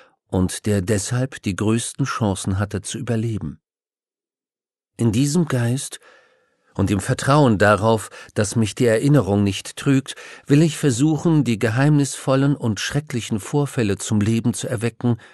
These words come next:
die sich in jenen vier glutheißen Maitagen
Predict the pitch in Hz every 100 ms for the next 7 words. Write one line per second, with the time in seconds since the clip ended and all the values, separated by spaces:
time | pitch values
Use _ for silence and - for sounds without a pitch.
0 | _ _ _ _ _ - 98 110 104 -
1 | 131 117 123 156 139 104 - 117 107 95
2 | 107 147 - - 123 - 117 107 113 120
3 | - 104 98 101